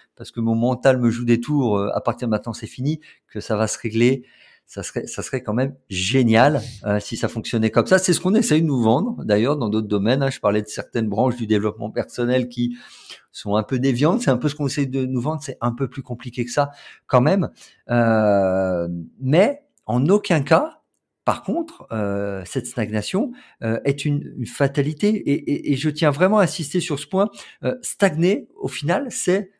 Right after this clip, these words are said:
normal. Alors, de, normal, et j'irais même presque plus loin, c'est normal et nécessaire. Euh, alors, j'entends beaucoup, hein, qui vont hurler, qui vont dire, « Ah non, mais pourquoi ?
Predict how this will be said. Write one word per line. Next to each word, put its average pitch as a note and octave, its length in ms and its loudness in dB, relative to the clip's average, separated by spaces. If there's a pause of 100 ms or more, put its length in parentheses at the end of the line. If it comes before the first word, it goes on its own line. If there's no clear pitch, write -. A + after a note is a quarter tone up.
(100)
normal. D3+ 680 4
Alors, - 320 4 (180)
de, F2+ 320 -10 (560)
normal, D3+ 440 0
et C#3 80 2
j'irais B2+ 260 0
même C3 380 -4
presque - 280 -6
plus - 160 -2
loin, E3 220 4 (200)
c'est - 180 -2
normal D3+ 500 2 (140)
et G3 160 6
nécessaire. D#3 680 4 (380)
Euh, A2 380 0
alors, G#2 200 -2
j'entends A2 420 -12
beaucoup, B2 360 -6
hein, A#2+ 80 0
qui A#2 140 -10
vont F#2 100 -10
hurler, B2 480 0
qui G2+ 220 -10
vont G2 120 -8
dire, « A#2 180 -4
Ah - 20 -4
non, C3+ 240 -2
mais A2+ 360 -2
pourquoi ? C3 540 0